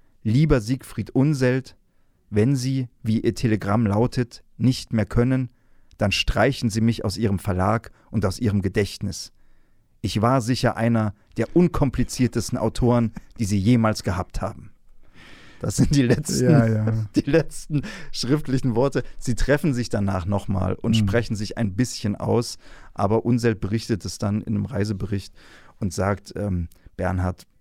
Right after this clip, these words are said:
Speaker 1: hat sich eigentlich da schon nicht mehr für die weltlichen Belange
Speaker 2: Mhm.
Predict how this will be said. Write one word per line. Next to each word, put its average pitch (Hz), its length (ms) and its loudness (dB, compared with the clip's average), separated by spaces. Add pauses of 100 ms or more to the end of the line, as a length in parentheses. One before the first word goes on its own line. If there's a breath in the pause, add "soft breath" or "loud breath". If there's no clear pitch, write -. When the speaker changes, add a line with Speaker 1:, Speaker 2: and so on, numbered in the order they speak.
(220 soft breath)
Speaker 1:
hat 110 140 -2
sich 113 220 -4
eigentlich 104 420 -2
da 101 160 0
schon 95 220 -2
nicht 98 180 -2
mehr 95 160 0
für 101 500 -2 (280 soft breath)
die 101 100 -2
weltlichen 107 480 0
Belange 95 440 4
Speaker 2:
Mhm. 92 60 -4